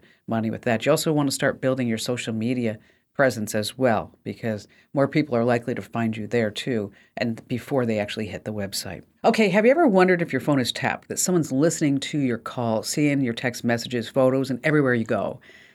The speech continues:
Well, let's start with your phone's battery. If it's draining faster than usual, hot to the touch, your phone could be tapped.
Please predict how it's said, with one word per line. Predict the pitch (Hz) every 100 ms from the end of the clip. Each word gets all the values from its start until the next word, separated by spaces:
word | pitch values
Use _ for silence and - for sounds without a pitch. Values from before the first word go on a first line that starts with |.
| -
Well, | 208 196
let's | 226 233
start | 285
with | 269
your | 233
phone's | 175 160
battery. | 123 107 104 - - _ -
If | 151
it's | 127
draining | 147 165 180
faster | 160 151 156
than | 139
usual, | 127 147 156 151 147 -
hot | 131 135 -
to |
the | 143
touch, | 131 151 147 147 - _ _
your | - 123
phone | 135 120
could | - 113
be | 107
tapped. | - 104 - _